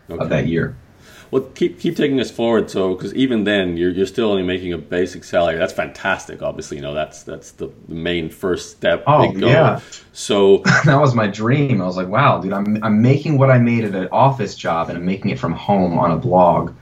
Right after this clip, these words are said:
Speaker 2: um, doing stuff I'm interested in." So to me, that was game over. It, I was done. I was happy.
Speaker 1: And it sounds like it was just compounding that kinda got you there. You got a little bit better at everything. Your traffic got bigger 'cause you did some more concentrated marketing campaigns.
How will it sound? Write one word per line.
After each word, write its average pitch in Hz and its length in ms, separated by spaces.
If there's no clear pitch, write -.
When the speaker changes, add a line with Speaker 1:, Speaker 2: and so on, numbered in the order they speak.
Speaker 2:
um, 80 180
doing 87 180
stuff 87 220
I'm 82 80
interested - 300
in." - 80
So - 140
to - 60
me, 113 140
that 104 180
was 92 300
game 95 280
over. 87 260
It, - 40
I - 100
was 82 160
done. 80 300
I 76 80
was - 100
happy. - 400
Speaker 1:
And 98 80
it 104 100
sounds 131 300
like 110 160
it 90 60
was 87 200
just 92 240
compounding 80 920
that 78 280
kinda 80 220
got 78 340
you 85 60
there. 78 140
You 78 100
got 82 120
a 78 40
little 98 180
bit 90 120
better 82 280
at 78 60
everything. 82 720
Your 80 140
traffic 85 400
got 80 340
bigger 80 380
'cause 80 200
you 80 60
did 78 240
some 80 320
more 80 220
concentrated 80 720
marketing 82 440
campaigns. 78 720